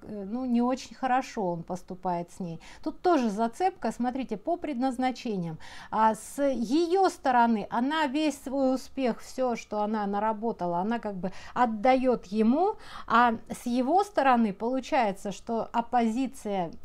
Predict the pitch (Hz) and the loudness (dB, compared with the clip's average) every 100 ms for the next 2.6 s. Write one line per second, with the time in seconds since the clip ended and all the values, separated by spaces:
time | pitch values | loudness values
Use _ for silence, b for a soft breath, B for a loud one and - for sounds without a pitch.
0 | 220 190 180 180 - 208 196 185 180 175 | -6 -6 -6 -10 -10 -8 -4 -2 -2 -4
1 | 185 190 220 262 285 254 226 214 208 208 | -6 -6 -4 0 2 0 -2 -4 -4 -2
2 | 214 - 339 392 330 180 | -2 -2 -2 -2 -2 -2